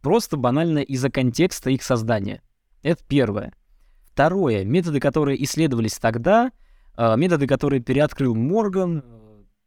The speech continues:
законы Менделя, законы наследственности, э,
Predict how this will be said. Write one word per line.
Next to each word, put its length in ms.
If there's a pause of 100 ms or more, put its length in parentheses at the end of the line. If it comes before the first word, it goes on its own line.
(180)
законы 420
Менделя, 560
законы 300
наследственности, 1080 (720)
э, 200